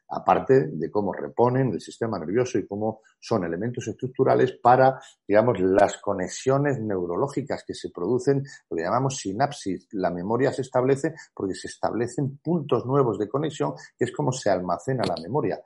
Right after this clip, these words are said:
Y para eso necesitamos omega tres. En definitiva, vamos a hacer una dieta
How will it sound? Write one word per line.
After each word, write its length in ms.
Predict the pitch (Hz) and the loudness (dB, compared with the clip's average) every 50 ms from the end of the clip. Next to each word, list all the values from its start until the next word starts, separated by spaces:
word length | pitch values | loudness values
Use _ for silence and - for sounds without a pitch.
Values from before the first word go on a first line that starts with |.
| _ - _ _ - | _ -20 _ _ -8
Y 100 | 107 95 | -8 -4
para 240 | - - - - | -2 -2 0 0
eso 320 | 131 - - - 165 156 - 101 | 0 0 0 -2 -2 -2 -2 -6
necesitamos 640 | 90 - - 78 - 95 - 135 151 175 175 - - _ _ | -8 -8 -10 -10 -10 -4 0 0 0 0 0 -4 -6 _ _
omega 400 | - 95 95 110 113 104 92 87 | -8 -6 -2 -2 0 0 -2 -2
tres. 340 | - 82 87 76 69 - _ _ _ - - - - - - - - - - | -2 -2 -4 -4 -4 -6 _ _ _ -20 -20 -18 -18 -16 -16 -18 -20 -16 -10
En 140 | 143 110 107 | -6 -4 -2
definitiva, 640 | 107 - - 113 110 113 147 139 104 82 - - - _ - | 0 0 0 2 6 8 8 8 8 8 4 0 -10 _ 2
vamos 340 | 101 131 151 175 175 - | 6 6 8 8 6 4
a 20 | 165 | 2
hacer 240 | 143 - 90 80 - | 2 2 0 -2 0
una 140 | 156 165 160 | 2 4 4
dieta 340 | 135 110 92 - 73 - - | 6 6 4 2 0 -4 -6